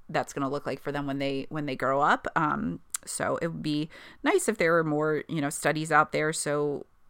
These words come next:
if this was something that was, would be indicative of a bigger issue, we could maybe treat it or, or handle it. Um, but there's not. So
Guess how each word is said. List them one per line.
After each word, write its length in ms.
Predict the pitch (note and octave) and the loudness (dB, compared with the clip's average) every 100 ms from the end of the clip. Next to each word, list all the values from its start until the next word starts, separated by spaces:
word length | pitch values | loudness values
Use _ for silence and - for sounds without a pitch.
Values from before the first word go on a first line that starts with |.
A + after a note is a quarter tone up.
| - - - | -20 -12 0
if 580 | D#3 D3+ - - - - - - - - _ - - _ - - - | 2 2 -2 -16 -18 -20 -20 -20 -20 -20 _ -20 -20 _ -20 -20 -16
this 500 | D3+ D#3 D#3 - - | 0 2 2 0 -6
was 540 | D#3+ D#3+ E3 E3 D3+ D#3+ | -10 -6 6 8 8 6
something 320 | D3+ D#3+ D3+ | -2 -2 -2
that 120 | C#3 | 0
was, 180 | C#3+ D3 | -2 -4
would 220 | - D3+ | -4 -4
be 120 | C#3+ | -2
indicative 440 | C#3+ D3 D3+ D3+ D3 | -2 -2 -2 -4 -4
of 120 | C#3+ | -6
a 60 | C#3 | -4
bigger 280 | C3+ C#3 | -2 0
issue, 380 | - D3 - C#3+ | -2 -4 -6 -6
we 200 | C#3 C#3+ | -6 -8
could 520 | - D#3+ C3+ C3+ C3+ - - - - - - - - - - - - - - - | -8 -4 -2 -2 -4 -10 -18 -20 -20 -20 -20 -20 -20 -20 -20 -20 -20 -20 -20 -10
maybe 680 | D3+ C#3+ C#3 C#3 C3+ C3+ C3+ | -6 -2 -2 -2 -4 -4 -6
treat 320 | - - D3 C#3 | -10 -6 -4 -2
it 200 | C3+ - | -2 -4
or, 300 | C#3 C3 B2 - | -4 -4 -6 -10
or 120 | C3+ | -10
handle 420 | C#3 D3+ C#3 C3 | -6 -4 -2 -2
it. 260 | B2+ C3+ - - - - - | -2 -4 -6 -14 -20 -20 -6
Um, 520 | D3+ B2+ F2 E2+ E3 - - - | -2 0 -2 -6 -10 -14 -20 -12
but 240 | - A#2+ - - - - - - | -4 -4 -6 -14 -20 -20 -20 -10
there's 240 | - C4 G3 | -4 -2 2
not. 240 | D3+ - - - | 2 0 -8 -16
So 480 | - G#3+ F#3+ E3+ | -2 6 6 4